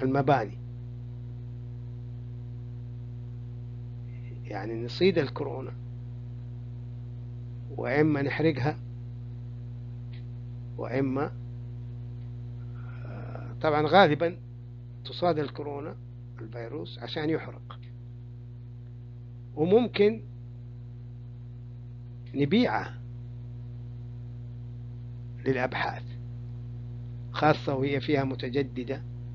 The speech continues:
كثير، يعني ممكن نبيع واحد من المليون من الكورونا والباقي يحرق،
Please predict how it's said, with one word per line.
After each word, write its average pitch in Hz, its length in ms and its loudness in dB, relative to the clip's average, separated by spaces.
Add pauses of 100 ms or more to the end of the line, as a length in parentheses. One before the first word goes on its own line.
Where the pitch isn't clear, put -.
كثير، 127 420 0
يعني - 240 -4
ممكن 147 400 2
نبيع 170 380 6 (2250)
واحد 160 360 10
من 156 140 2
المليون 156 500 0
من 160 100 2
الكورونا 135 480 -4 (1400)
والباقي 139 500 2
يحرق، - 320 0